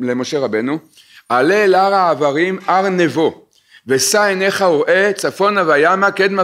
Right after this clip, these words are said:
ותימנה, וראה את הארץ הטובה הזאת." שימו לב, הקדוש ברוך הוא קיבל את הבקשה שלו,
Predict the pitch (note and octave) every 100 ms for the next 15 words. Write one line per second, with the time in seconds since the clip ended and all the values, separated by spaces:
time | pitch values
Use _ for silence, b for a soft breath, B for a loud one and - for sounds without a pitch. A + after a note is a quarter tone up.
0 | D#3+ C#3 C3+ C#3 D#3+ G3 A3+ A3+ B -
1 | D#3+ D#3+ A3 A#3+ A3+ F#3 F#3+ F#3 E3+ D#3+
2 | D3 B2+ G2 F#2 D#2 - _ _ b b
3 | - F#3+ G#3+ G#3 E3+ D#3 F3 F#3+ G3+ F#3+
4 | F#3 D3+ G3+ G#3 G3+ F#3 F#3 D#3+ F#3 -
5 | G2